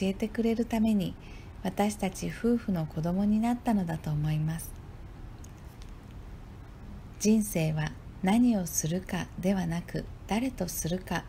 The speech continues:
こそが大切。人生には折り返し点があります。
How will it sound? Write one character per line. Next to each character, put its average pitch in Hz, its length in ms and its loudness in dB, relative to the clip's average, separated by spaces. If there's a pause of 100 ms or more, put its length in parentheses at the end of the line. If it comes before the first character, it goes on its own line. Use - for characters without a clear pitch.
(140)
こ - 120 -6
そ 208 180 0
が 180 160 -2 (140)
大 156 180 -2
切。 - 420 -4 (1500)
人 240 220 8
生 175 240 2
に 165 120 0
は 160 200 -2 (280)
折 170 200 2
り 185 40 -8
返 240 220 4
し - 80 -4
点 233 240 6
が 180 100 2
あ 165 60 0
り 160 100 2
ま 165 180 0
す。 - 120 -10